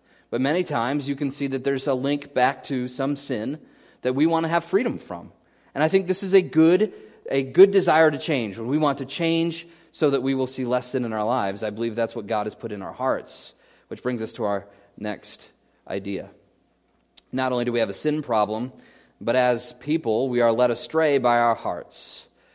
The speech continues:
We are led astray by our hearts. Many of you will know Jeremiah seventeen nine. This is something we quote often, and I think it's important to understand. "The heart is deceitful above all things and desperately sick. Who can understand it?"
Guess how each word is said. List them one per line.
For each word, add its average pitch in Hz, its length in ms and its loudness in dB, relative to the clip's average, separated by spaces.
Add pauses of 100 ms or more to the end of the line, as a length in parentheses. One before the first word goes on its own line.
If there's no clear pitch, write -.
(140)
We 139 120 6
are 135 80 6
led 160 180 6
astray 156 380 2
by 135 240 4
our 120 380 2 (360)
hearts. - 540 -6
Many 117 220 -2
of 120 100 -6
you 120 100 -2
will 117 140 -2
know 117 420 -2 (160)
Jeremiah 113 440 -2
seventeen 107 600 -4
nine. 139 420 -4 (160)
This 104 200 -10
is 107 280 -10 (240)
something 113 300 -4
we 107 120 -4
quote 131 440 -2
often, 143 500 2
and 110 80 -2
I 104 60 -2
think 107 120 -10
it's 101 100 -10
important 98 440 -4
to 90 80 -8
understand. 131 600 -4 (500)
"The 110 120 0
heart 190 280 6
is 165 140 4
deceitful 143 520 -2
above 107 240 0
all 165 240 6
things 101 720 -6 (380)
and 104 180 -10
desperately 160 580 -2
sick. - 560 -6 (680)
Who 139 140 -4
can 127 140 -4
understand 101 500 -8
it?" 85 140 -14